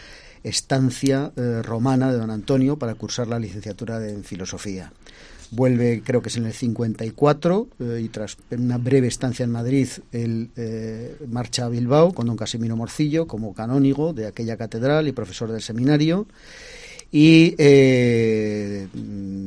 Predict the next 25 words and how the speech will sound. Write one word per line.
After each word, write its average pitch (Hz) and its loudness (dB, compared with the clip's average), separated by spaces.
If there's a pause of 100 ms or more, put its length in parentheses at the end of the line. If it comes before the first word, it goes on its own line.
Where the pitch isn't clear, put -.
(140)
tras 107 -8
esta 113 -4
etapa 131 0
de 131 4
nuevo 135 8
vuelve 135 10
a 123 6
Madrid 127 4
y 107 -2
ahí 113 0
tendrá 113 -4
una 110 -2 (280)
estancia 117 -6
larga 123 0 (420)
en 120 0
el 110 -2
Seminario 123 -2
Hispanoamericano 120 0
y 123 -2
en 110 -2
el 107 -6
Seminario 113 -4
Conciliar 110 -6
de 104 -8
la, 95 -12